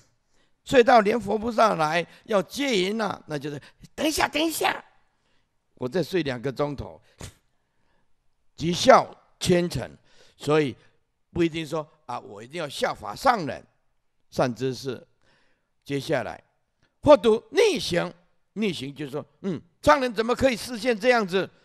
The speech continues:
变身骄慢，跟他的理想，对不对？我很敬仰上人的，你怎么视线这样子，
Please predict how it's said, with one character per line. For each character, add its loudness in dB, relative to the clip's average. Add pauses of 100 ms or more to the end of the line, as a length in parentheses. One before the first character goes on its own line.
(320)
变 2
身 -4 (100)
骄 4
慢， 6 (640)
跟 -4
他 -6
的 -8
理 -10
想， -12 (840)
对 -8
不 -14
对？ -12 (300)
我 2
很 -2
敬 -12
仰 -6
上 -2
人 -6
的， -2
你 -8
怎 -10
么 -4
视 -10
线 -4
这 -4
样 0
子， -4